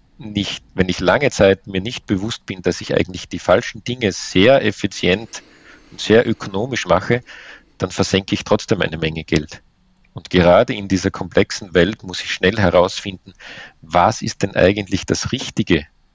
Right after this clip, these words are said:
das ich tun muss? Und nicht mache ich das Richtige dann effizient. Ja. Und da spielt Komplexität und dieses Problemlösungsmuster, an dem wir heute schon mehrmals vorbeigekommen sind, dieses schnelle Experimentieren,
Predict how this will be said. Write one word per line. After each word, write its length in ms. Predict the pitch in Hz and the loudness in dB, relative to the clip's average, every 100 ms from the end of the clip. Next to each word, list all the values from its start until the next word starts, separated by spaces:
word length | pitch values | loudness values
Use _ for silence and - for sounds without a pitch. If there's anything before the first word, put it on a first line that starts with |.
| _ | _
das 180 | - 90 | -6 -6
ich 160 | 90 - | -8 -10
tun 340 | - 98 95 87 | -8 -8 -8 -14
muss? 320 | 85 - - _ _ _ _ _ _ _ _ _ | -12 -12 -12 _ _ _ _ _ _ _ _ _
Und 180 | - - | -20 -8
nicht 320 | 110 - - | -6 -6 -8
mache 340 | 98 85 90 107 | -2 0 0 -4
ich 220 | - - | -6 -4
das 260 | 92 - - | -2 -2 -4
Richtige 400 | 104 - 95 87 | -4 0 2 2
dann 200 | 82 90 | -2 -4
effizient. 720 | - - - - 82 - - _ _ - | -6 -8 -8 -10 -12 -18 -20 _ _ -6
Ja. 220 | 82 98 - - - - - | -6 -6 -20 -20 -18 -16 -14
Und 180 | 107 - | -2 4
da 220 | 101 131 | 6 4
spielt 340 | - 120 117 | 0 -10 -6
Komplexität 760 | - 117 104 - 98 107 147 113 | -6 -2 -2 -4 2 4 4 2
und 140 | 98 | -4
dieses 260 | 98 95 - | -4 -4 -4
Problemlösungsmuster, 1160 | - 95 95 120 117 95 98 90 101 104 - 85 | -4 0 0 2 0 -2 -2 -10 -10 -6 -2 -2
an 100 | 85 | 0
dem 200 | 92 92 | -2 -2
wir 120 | 87 | 0
heute 320 | 87 92 92 | 2 2 -2
schon 200 | - 90 | -6 -2
mehrmals 400 | 87 92 92 80 | 0 2 2 0
vorbeigekommen 840 | - 85 85 104 104 - 90 90 | -6 2 4 4 2 -2 -6 -8
sind, 260 | - 85 80 - - - - | -14 -16 -18 -20 -20 -14 -6
dieses 340 | - 87 - - | -4 -2 -4 -10
schnelle 440 | - - 101 120 107 | -10 -2 2 4 4
Experimentieren, 1000 | 92 - 98 92 87 85 - 101 104 | 4 2 2 2 0 -6 -2 2 2